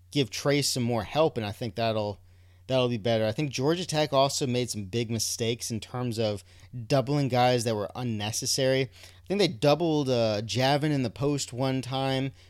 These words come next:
which allowed an easy kick out to O'Connell. Like, "What are you doing doubling Javin?" There was, uh, uh, some doubles, like, he did, like, they doubled, um, Jordan Goldwire or went with him. Uh,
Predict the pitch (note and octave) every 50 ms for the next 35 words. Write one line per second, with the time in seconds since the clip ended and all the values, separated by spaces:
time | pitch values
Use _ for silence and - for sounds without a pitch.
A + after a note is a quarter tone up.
0 | - - - A#2+ B2 - B2+ B2 B2 B2+ B2 A#2 A#2 A#2+ B2 A#2+ A#2+ - - C3+
1 | B2 - C#3 C3 B2+ B2+ A#2 - C3 A#2 G2 F#2 F2+ - - A#2+ A#2+ B2 B2 B2+
2 | B2+ A#2 G#2+ G2 F2 F#2+ G#2+ B2 C3 B2+ A2+ A2+ A#2+ A#2 A#2 A2 G#2+ F2+ A2 G#2+
3 | G#2 A2 A2+ A2 G#2+ F#2 A2+ A#2 A#2+ A#2+ B2 A#2 B2 B2 B2 A#2+ - - - -
4 | - - - - C3+ B2+ B2+ B2 A#2+ B2 B2 B2 A#2+ A#2 A2+ G#2 A#2 A2+ A2+ A2
5 | G2 G2 - - - - A#2+ A#2+ - - - - C3+ A#2+ A2+ B2+ B2+ C3 B2 C3+
6 | A#2 A#2+ A#2 A2 - - B2 A#2 - - - B2+ B2+ A#2+ G#2 - - - - -
7 | - A#2+ C#3 C3+ A#2+ A2+ C#3 C#3 C#3 B2+ C#3 C#3 C#3 B2 B2+ A#2+ A#2 A2+ A2 G#2+
8 | G#2+ G2+ G2+ - - - - - - - - - - - - - - - - -
9 | - - - - - - - - - - C#3+ A2+ B2 D3 D#3 D#3 C3+ B2 - B2
10 | C3 C#3+ C3+ B2 A#2+ C3+ C#3 C3+ C#3 C#3 C#3 C3+ C3+ B2+ B2 A#2 A2 G#2 B2 C3+
11 | C3+ B2 A#2+ B2+ C3 B2+ - D3 C#3 C3+ C3 C3 B2 G#2+ G#2+ C3 C3 C3+